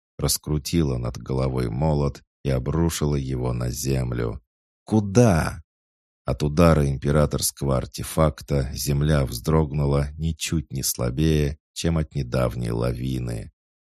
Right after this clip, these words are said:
Огромные борозды, с треском разрывавшие скалы, устремились в сторону гиганта.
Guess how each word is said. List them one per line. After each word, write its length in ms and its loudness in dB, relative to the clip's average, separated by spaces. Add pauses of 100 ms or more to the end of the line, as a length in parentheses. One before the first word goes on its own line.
(300)
Огромные 680 2
борозды, 880 2
с 160 -6
треском 580 2
разрывавшие 800 0
скалы, 720 2 (200)
устремились 800 -2
в 140 -10
сторону 540 -2
гиганта. 920 -6